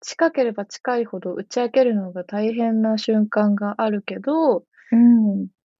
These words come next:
Speaker 1: まあ、日本の国内でも、ちょっと全然知らない地域に行って、
Speaker 2: うん。
Speaker 1: まあ、こう、お酒飲んだりとかしてたりとか、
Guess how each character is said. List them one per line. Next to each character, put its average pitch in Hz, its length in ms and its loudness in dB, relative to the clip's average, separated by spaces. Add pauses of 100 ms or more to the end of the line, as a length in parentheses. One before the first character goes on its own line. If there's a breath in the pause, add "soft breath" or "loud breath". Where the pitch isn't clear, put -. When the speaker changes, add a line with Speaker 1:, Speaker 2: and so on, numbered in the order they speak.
(480)
Speaker 1:
ま 285 120 0
あ、 254 40 2
日 247 140 2
本 254 260 0
の 240 100 -2
国 254 320 0
内 233 180 -2
で 202 140 -4
も、 220 400 -4
ち - 60 -2
ょ - 20 4
っ 262 40 0
と 220 80 -2
全 220 260 6
然 240 160 2
知 240 160 0
ら 233 120 -2
な 233 140 -2
い 226 60 -4
地 240 180 -2
域 220 220 -8
に 185 80 -8
行 180 100 -14
っ - 20 -20 (140)
て、 311 400 2 (840)
Speaker 2:
う 262 40 -4
ん。 - 20 2
Speaker 1:
ま 233 100 2
あ、 196 140 -4 (580)
こ 190 380 0
う、 - 20 -20 (520)
お 220 100 -6
酒 220 240 0
飲 226 160 0
ん 226 80 -2
だ 202 120 0
り 190 100 -6
と 180 120 -6
か 185 160 -8
し - 160 -14
て 185 160 -6
た 180 140 -6
り 190 140 -8
と - 120 -12
か、 339 500 -2